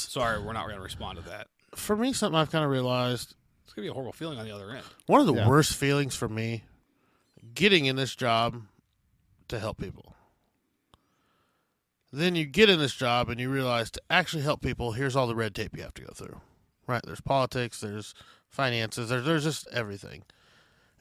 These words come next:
Speaker 2: And at the end of the day, a fire department, especially in a large metropolitan area, is the city's cleanup crew. That's essentially what they are. There have been multiple failures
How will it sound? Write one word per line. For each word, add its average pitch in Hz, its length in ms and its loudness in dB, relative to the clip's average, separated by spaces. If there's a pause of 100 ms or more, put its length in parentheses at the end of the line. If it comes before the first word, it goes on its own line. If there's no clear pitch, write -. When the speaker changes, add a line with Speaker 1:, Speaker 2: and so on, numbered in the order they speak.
Speaker 2:
And 156 280 2 (1200)
at 160 80 0
the 165 100 2
end 247 80 6
of 302 60 6
the 202 60 4
day, 139 280 4
a 113 40 2
fire 214 360 6
department, 101 540 -2
especially 143 1120 2
in 107 40 -6
a 104 80 -4
large 113 240 -2
metropolitan 104 560 -6
area, 67 320 -12 (840)
is 117 320 -6
the 107 140 -8
city's 147 920 0 (320)
cleanup 98 400 -8
crew. - 200 -16 (1040)
That's 135 220 -6
essentially 160 520 2
what 139 180 0
they 101 100 -4
are. 76 180 -6
There 160 420 4
have 127 180 0
been 143 360 2 (680)
multiple 190 500 4
failures 123 640 2